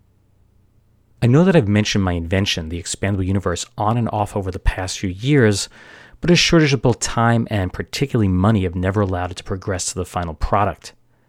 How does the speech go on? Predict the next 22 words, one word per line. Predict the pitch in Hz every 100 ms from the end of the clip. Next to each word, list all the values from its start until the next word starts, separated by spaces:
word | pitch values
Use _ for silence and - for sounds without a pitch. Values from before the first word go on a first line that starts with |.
| _ _ _ _ _ -
I'm | 120
hoping | 92 175 185 170
that'll | 131
change | 104 - 101
shortly | - - 139 104 98
since | - 90
I | 90
just | 87 143 139 -
finished | 131 107 -
editing | 110 104 95
a | 87
video | 90 110 98
for | - 95
Kickstarter | - 165 - - 92 90 -
and | 98
I |
hope | 90 - 110
to | - 104
launch | 92 90
the | 101
campaign | - 101 95 - 90
shortly. | - - 104 101 92